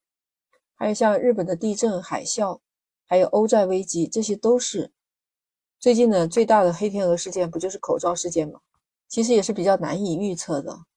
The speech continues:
也可能就只是它标题里面说的银行去预测的这些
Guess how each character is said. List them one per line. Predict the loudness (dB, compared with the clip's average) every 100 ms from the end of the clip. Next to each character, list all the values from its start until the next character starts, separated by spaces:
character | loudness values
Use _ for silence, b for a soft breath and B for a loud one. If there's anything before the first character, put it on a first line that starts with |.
| _ _ B B _ _
也 | -2 2
可 | 2
能 | 2 0
就 | -2
只 | -2 -2
是 | 0
它 | 2 0
标 | 4 4 4
题 | -2
里 | -4
面 | -2 -4
说 | 2 2
的 | 2 -2 -6 -20 _
银 | -6 -4 -4
行 | -4 -4 -4 -6
去 | -10 -10
预 | -4 -4
测 | -4 0 0
的 | 0
这 | -2 -4
些 | -4 -4 -4 -4